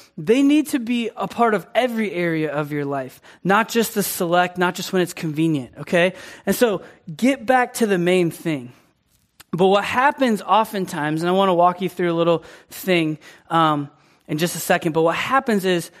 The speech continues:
when you start to experience stress,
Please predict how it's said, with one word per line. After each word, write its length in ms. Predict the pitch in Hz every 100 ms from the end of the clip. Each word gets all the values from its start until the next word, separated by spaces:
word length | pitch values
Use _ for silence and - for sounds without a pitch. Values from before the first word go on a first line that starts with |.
| _ _ _
when 320 | 160 196 247
you 120 | 294
start 240 | 302 302 277
to 120 | 269
experience 640 | 240 - - 220 214 214
stress, 800 | - - - 170 143 - - -